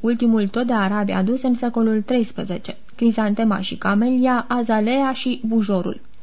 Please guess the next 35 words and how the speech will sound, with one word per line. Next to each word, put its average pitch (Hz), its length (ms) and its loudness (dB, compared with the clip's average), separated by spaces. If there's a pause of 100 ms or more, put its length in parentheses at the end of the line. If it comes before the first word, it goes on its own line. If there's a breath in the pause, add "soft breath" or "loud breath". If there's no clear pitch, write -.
(360 loud breath)
Din 226 220 6
China 330 280 0
a 269 60 4
fost 320 240 -4
adusă 247 360 0
și 294 140 -2
sămânța 254 440 0
de 226 140 2
soia. 220 380 -2 (300)
Ceaiul, 196 400 2
menționat 196 560 2
ca 208 160 2
băutură 190 400 2
obișnuită 196 640 2
în 190 180 2
China 185 440 2
încă 220 280 2
din 196 180 2
anul 208 340 2
două 226 200 0
sute 214 220 -2
șaizeci 190 360 0
și 190 120 -2
patru 202 320 -2
era 185 260 0
noastră, 190 440 0 (320 loud breath)
a 269 100 2
fost 339 220 -2
adus 294 300 2
în 233 160 6
Europa 214 380 2
în 262 160 2
secolul 247 420 2
al 226 160 4
șaptesprezecelea. 190 1000 -4